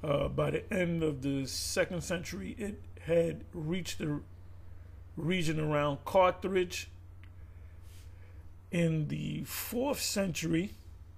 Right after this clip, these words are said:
the Aksumite Empire in modern-day Ethiopia and Eritrea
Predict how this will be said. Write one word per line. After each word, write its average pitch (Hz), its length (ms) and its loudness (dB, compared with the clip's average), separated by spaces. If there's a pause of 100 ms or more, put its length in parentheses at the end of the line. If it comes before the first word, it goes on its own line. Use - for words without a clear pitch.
(2250)
the - 140 4 (1200)
Aksumite 175 880 4 (160)
Empire 147 640 6 (380)
in 143 180 0
modern-day 160 840 6 (100)
Ethiopia 170 760 4
and 151 280 0
Eritrea 185 680 0